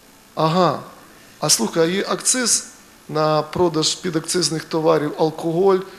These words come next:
тютюну, паливомастильні матеріали? Уважно я вам зараз скажу, де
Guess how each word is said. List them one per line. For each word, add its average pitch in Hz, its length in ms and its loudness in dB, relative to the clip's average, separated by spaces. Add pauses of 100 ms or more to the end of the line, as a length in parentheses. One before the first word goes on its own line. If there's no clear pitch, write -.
(100)
тютюну, 180 480 -2
паливомастильні 175 760 0
матеріали? 170 520 -2 (420)
Уважно 208 400 2
я 208 60 4
вам 185 80 -2
зараз 190 220 4
скажу, 190 300 0
де 175 120 -4